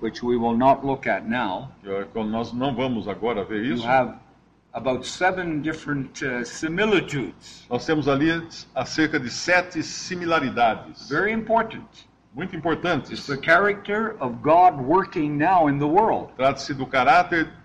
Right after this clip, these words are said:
Speaker 2: de Deus trabalhando agora no mundo.
Speaker 1: He's not calling the nation of Israel now.
Speaker 2: Ele não está agora chamando a nação de Israel.
Speaker 1: But he's sending forth the gospel.
Speaker 2: Mas ele está enviando o evangelho.
Speaker 1: Not the gospel of the kingdom.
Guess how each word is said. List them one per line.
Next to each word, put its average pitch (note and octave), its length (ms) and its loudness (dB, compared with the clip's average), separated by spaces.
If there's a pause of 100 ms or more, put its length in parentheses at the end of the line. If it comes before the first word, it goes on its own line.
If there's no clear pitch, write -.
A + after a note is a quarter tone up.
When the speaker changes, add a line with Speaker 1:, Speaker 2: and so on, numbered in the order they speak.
Speaker 2:
de B2 100 -6
Deus E3 340 -2
trabalhando C#3 540 -2
agora C3+ 380 0
no C3 120 -2
mundo. A#2 380 -4 (240)
Speaker 1:
He's D3 180 -2
not G#3+ 300 2
calling F#3+ 560 4
the C3+ 100 2
nation D#3 440 0
of C#3 120 0
Israel D3 420 2
now. F#2 360 -2 (100)
Speaker 2:
Ele C3 140 0
não F#3 180 2
está F3 320 2
agora D3 420 4
chamando D3+ 600 -2
a - 20 -2
nação B2+ 340 -4
de G#2+ 80 -6
Israel. F#2 380 -6 (500)
Speaker 1:
But G#2+ 120 -14
he's A2+ 180 -4
sending G#3 560 -2
forth F#3 500 -2
the D#3+ 120 -4
gospel. D#3+ 760 0 (180)
Speaker 2:
Mas A2 200 -2
ele C3 100 -2
está C#3 260 0
enviando D3 500 -2
o E3 40 0
evangelho. A#2+ 640 -2 (840)
Speaker 1:
Not A3 200 0
the A3+ 80 2
gospel A3 500 4
of F3 100 -2
the F3 80 -2
kingdom. A3 520 0